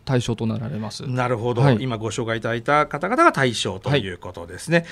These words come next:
Speaker 2: さあ、そして募集する職種、こちらはどういったものなんでしょうか？
Speaker 1: はい。えー、二つありまして、
Speaker 2: はい。
Speaker 1: えー、事務職と、えー、技術、技術職、
Speaker 2: はい。
Speaker 1: かっこ電気となります。
Speaker 2: なるほど。
Speaker 1: はい。
Speaker 2: はい。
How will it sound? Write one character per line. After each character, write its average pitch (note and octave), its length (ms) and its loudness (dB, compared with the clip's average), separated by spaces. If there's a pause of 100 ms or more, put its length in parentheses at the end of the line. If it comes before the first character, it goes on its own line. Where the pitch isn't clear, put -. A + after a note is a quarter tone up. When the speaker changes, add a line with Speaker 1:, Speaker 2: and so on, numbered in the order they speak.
(120)
Speaker 2:
さ D4 200 6
あ、 A#3 40 4
そ A3+ 280 0
し - 100 -4
て F3+ 160 6
募 E3+ 240 6
集 G#4+ 300 10
す - 120 -6
る C#4+ 80 2
職 A3 480 6
種、 D#4+ 220 2
こ C#4 160 -4
ち C4+ 100 0
ら C4 60 6
は B3 80 6
ど A3+ 100 0
う A3+ 40 6
い G#3 40 -2
っ - 20 -6
た E3+ 120 0
も D3 80 0
の C3+ 60 2
な B2 60 2
ん A2+ 60 -2
で G#2+ 80 -4
し - 140 -4
ょ G#2+ 80 -2
う - 20 -6
か？ - 220 -8
Speaker 1:
は C#3 80 2
い。 - 40 -4 (300)
え A#2 140 -2
ー、 A#2 40 -4
二 F3 200 0
つ E3 320 2
あ D3 80 2
り C#3+ 100 2
ま C#3+ 100 2
し - 60 -2
て、 - 80 2
Speaker 2:
は - 40 2
い。 - 20 0
Speaker 1:
え B2 160 2 (200)
ー、 G#2+ 40 0
事 G#2 60 -4
務 D#3 300 4
職 G#2 540 0 (220)
と、 C3 260 0 (360)
え A2 280 2
ー、 - 20 -2
技 A#2 160 2
術、 C#3+ 220 4
技 B2 260 2
術 E3 300 0
職、 G2+ 320 -2
Speaker 2:
は F#2 80 -4
い。 - 20 -2
Speaker 1:
か C#3 100 2
っ - 40 2
こ A2 140 0
電 D3 200 6
気 F#2+ 240 -6
と A2 140 -2
な G#2 80 2
り G2+ 60 2
ま - 120 2
す。 - 80 -2
Speaker 2:
な B2 60 -2
る E2 80 -2
ほ - 40 -10
ど。 - 60 -18
Speaker 1:
は A#2+ 100 -4
い。 G2+ 80 -4
Speaker 2:
は - 180 -4
い。 F2+ 60 -10